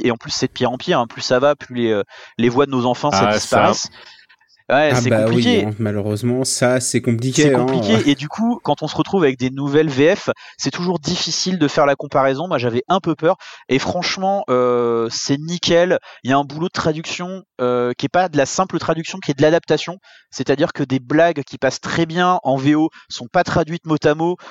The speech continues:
Speaker 1: Euh, il y a un vrai effort, en fait, d'écriture sur la traduction des trucs. Et, euh, franchement, euh, si vous avez l'occasion, enfin,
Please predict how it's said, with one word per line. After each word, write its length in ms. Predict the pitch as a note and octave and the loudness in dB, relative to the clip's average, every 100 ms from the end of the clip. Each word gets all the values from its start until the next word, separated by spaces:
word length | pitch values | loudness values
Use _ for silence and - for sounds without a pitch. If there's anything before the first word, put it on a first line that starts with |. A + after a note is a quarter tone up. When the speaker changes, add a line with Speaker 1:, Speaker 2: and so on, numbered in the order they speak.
| - | -2
Speaker 1:
Euh, 100 | A#2 | 0
il 60 | A#2+ | 2
y 60 | |
a 80 | C3 | 2
un 80 | C3+ | 2
vrai 380 | C3+ C#3+ F3 F#3+ - | 2 0 2 0 2
effort, 480 | D#3+ - - F3+ D3 | 2 2 2 2 2
en 60 | |
fait, 180 | - D#3+ - | 0 -2 2
d'écriture 680 | E3 - E3 - - E3+ | 2 2 -4 -4 -6 -6
sur 160 | - D3 | -4 0
la 80 | C#3 | 0
traduction 480 | - C#3+ C#3+ - D#3 | 0 -4 -4 -8 -4
des 80 | |
trucs. 300 | C#3 F3 G3 - - - - - | -4 -4 -6 -12 -14 -12 -12 -2
Et, 140 | B2+ | 2
euh, 60 | B2+ | 2
franchement, 560 | - D#3 - F#3+ G3 | 0 -4 0 0 2
euh, 120 | E3 B2+ | 2 0
si 180 | - | -2
vous 100 | C#3+ | 0
avez 160 | D3 D3 | 2 2
l'occasion, 560 | D3 D3+ C#3+ D#3+ F3 E3+ | 2 0 -2 -6 -6 -4
enfin, 320 | C3+ C3 | 0 0